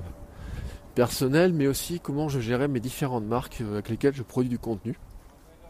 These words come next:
Donc, euh, suivant les cas, vous m'avez connu soit par mon blog Bertrand Soulier, soit par mon blog de mec. Euh, peut-être certains d'ailleurs par un ricochet, par Cyberbounia, et cetera. Donc vous voyez déjà, ça fait trois marques.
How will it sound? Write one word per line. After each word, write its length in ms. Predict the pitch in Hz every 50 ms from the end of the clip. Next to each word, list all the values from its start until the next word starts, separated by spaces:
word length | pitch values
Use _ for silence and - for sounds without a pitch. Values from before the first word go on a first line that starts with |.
| - - - - - - - - - - - - - - - - - - - -
Donc, 300 | 123 123 123 127 117 -
euh, 60 | 139 127
suivant 300 | - - - 156 160 160
les 120 | 151 143
cas, 180 | - 170 160 165
vous 100 | 156 151
m'avez 260 | 131 127 123 120 123
connu 320 | - - 139 131 135 147
soit 180 | 156 - - -
par 140 | - 127 117
mon 120 | 120 113
blog 300 | 110 107 123 131 135 117
Bertrand 300 | 117 117 - - - -
Soulier, 400 | - - 120 110 110 139 156 170
soit 180 | - - 143 -
par 180 | - 123 120
mon 140 | 117 113 117
blog 260 | 101 104 131 156 143
de 80 | 139 131
mec. 280 | 104 95 101 - - - - - - - - - - - - - - - - - - - - - - - - - - -
Euh, 320 | 107 110 110 110 110 107 - -
peut-être 300 | - 127 - 147 139 -
certains 340 | - 131 117 - 143 131 127
d'ailleurs 280 | 120 107 117 123 117
par 180 | - 127 113 113
un 80 | 117
ricochet, 420 | 113 120 107 - 120 107 - 135 127
par 180 | - 120 107
Cyberbounia, 600 | - - 117 117 110 101 104 107 110 120 120 113
et 20 | 117
cetera. 460 | - - 104 - - 117 107 127 156
Donc 140 | 151 127 110
vous 60 | 104 101
voyez 180 | 113 117 135
déjà, 220 | 131 120 110 123 127
ça 160 | - - 110
fait 100 | - 104
trois 240 | - - - 135 117
marques. 340 | 104 107 117 - - -